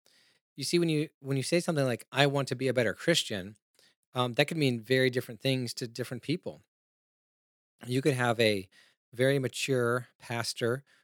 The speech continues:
who's been serving the Lord for thirty-five or forty years.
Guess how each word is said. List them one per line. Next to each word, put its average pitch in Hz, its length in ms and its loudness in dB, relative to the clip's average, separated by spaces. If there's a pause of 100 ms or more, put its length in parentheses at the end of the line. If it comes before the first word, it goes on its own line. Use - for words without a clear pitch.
(140)
who's 123 220 4
been 117 220 0
serving 131 320 0
the 117 100 0
Lord 120 320 4
for 104 280 -4
thirty-five 123 640 -2
or 110 60 -2
forty 120 300 0
years. 120 440 2